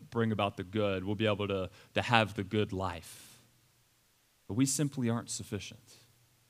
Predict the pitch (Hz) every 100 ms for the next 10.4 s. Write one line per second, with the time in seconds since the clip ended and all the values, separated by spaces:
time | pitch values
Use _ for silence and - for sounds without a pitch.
0 | _ - 127 131 113 104 - - - -
1 | _ _ _ _ _ _ _ _ _ _
2 | _ _ _ _ _ _ 120 110 156 151
3 | 147 143 147 135 135 131 139 139 131 143
4 | 123 113 110 110 - 127 113 113 120 127
5 | 131 98 - 85 80 - - - - _
6 | _ _ _ - _ _ _ _ - 113
7 | 120 113 127 110 131 117 113 110 113 104
8 | 98 110 101 98 101 110 107 104 110 107
9 | 107 98 95 107 101 98 101 98 101 90
10 | 85 - -